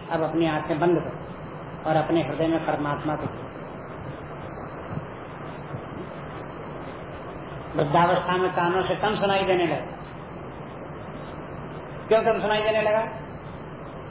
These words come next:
इसलिए कि सुनने की जो बेकार की बातें थी, वो तो बहुत सुन ली,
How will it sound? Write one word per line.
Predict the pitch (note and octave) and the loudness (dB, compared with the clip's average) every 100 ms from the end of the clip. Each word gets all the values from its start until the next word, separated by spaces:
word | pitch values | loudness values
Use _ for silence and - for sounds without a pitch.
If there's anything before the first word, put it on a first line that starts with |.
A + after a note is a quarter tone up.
| - - - - - - - - - - - - - | -10 -10 -10 -10 -10 -10 -10 -10 -10 -10 -10 -6 0
इसलिए | F3 F#3 F#3+ E3 F#3 | 0 6 8 8 8
कि | F#3 | 4
सुनने | - D#3+ E3 F#3 | 0 2 6 6
की | F3+ | 6
जो | E3+ D#3+ | 4 4
बेकार | D#3+ E3 F3 | 4 6 4
की | F3 E3+ | 4 4
बातें | E3 D#3+ F3 E3+ | 4 4 2 2
थी, | |
वो | F3 E3+ | 2 2
तो | |
बहुत | D#3 D#3 E3+ | 4 4 4
सुन | D#3 | 2
ली, | C3+ - | -2 -6